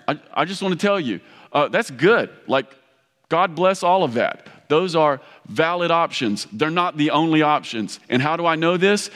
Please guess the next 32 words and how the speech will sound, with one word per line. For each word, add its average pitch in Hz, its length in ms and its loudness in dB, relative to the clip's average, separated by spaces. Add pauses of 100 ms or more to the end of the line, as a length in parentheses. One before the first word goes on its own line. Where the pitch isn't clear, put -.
(280)
I 165 140 0
know 190 220 -2
this 160 200 0
because 143 360 -2
Jesus 170 420 2
spent 160 260 0
most 160 300 0
of 143 80 2
his 131 180 0
life 131 260 0 (260)
not 147 400 -2
doing 143 360 4 (320)
ministry 147 540 2
that 123 140 0
we 139 120 6
would 135 140 0
call 143 220 0
ministry. 170 560 0 (180)
Jesus 165 360 2
spent 147 220 -2
most 151 240 0
of 143 60 0
his 123 120 -4
life 120 220 0
getting 123 200 -4
calluses 156 500 -6
on 135 100 0
his 117 160 -2
actual 139 380 -4
hands, 135 320 -2
building 123 300 2
tables 131 500 -4